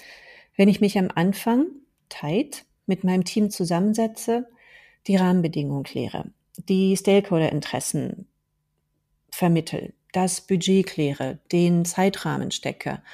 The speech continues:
ähm, die Do's und Don'ts, die Entscheidungsbefugnisse kläre. Also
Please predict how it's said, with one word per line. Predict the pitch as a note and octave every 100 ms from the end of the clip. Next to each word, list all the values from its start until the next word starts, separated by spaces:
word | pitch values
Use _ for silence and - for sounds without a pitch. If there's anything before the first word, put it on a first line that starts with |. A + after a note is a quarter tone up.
| - - - - - _ _ -
ähm, | G3 F#3+ F#3+ F#3 F#3 F3+ - -
die | G#3+
Do's | A#3+ A#3+ A3+
und | G3+
Don'ts, | F#3 E3+ D3 C#3+ - -
die | F#3+ G3 F#3+ -
Entscheidungsbefugnisse | F3+ F#3 F#3+ F3 F3 D3 - D#3+ - - -
kläre. | - D3+
Also | D3+